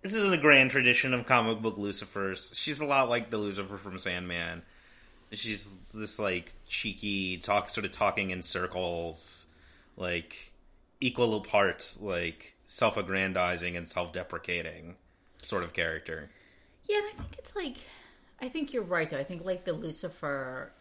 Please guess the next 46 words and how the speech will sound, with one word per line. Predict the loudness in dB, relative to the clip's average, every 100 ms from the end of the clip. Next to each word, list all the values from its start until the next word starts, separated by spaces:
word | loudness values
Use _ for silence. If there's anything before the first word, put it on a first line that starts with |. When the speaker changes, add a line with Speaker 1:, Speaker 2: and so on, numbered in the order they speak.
| -12
Speaker 2:
that's | -8 -8 -10
depicted | -14 -12 -10 -4 -4 -4 -6
is | -8
often | -6 -6 -4
almost | -4 -2 -6 -4
like | -4 -4
a | -8 -8
Loki | -4 -4 -4 -8 -10
character. | -4 -4 -4 -8 -10 -8 -8 -8 -4
They're, | -4 -2
like, | -4 -4 -8
the | -12
trickster | -12 -12 -12 -12 -10 -8 -6 -6 -8
character, | 0 2 2 0 -2 -4 -2 -2 -4
the | -6 -8
sort | -6 -2
of | -2 -2 -8 -18 -20 -20 -8
Speaker 1:
Yeah, | 2 6 6
it's | 4 2
like, | 0 -2
I | 0
will | 4 6
Speaker 2:
dual-faced | 4 0 -4 -2 0 0 -4 -4 -6 -4
sort | -2 0
of | 0 -2 -4 -10 -20 -14
con | -8 -2 0 0 -4
person. | -4 -4 -4 -4 -4 -2 -2 2
Speaker 1:
I | 2
think, | 2 2
like, | 2 0 2
like, | 2
in | 2
Sandman, | 2 2 4 4 4 2
the |
difference | 0 0 0 -2
is, | -2 0
like, | 0 0 -2
Lucifer | -2 -2 -2 0 2
and | 2 0
Loki | 0 0 0
are | -2
both, | -2 -4 -6
like, | -12 -12 -12
these | -12
punished | -8 -4 -4 -2 -4 -6
tricksters, | -4 -4 -4 -4 -4 -6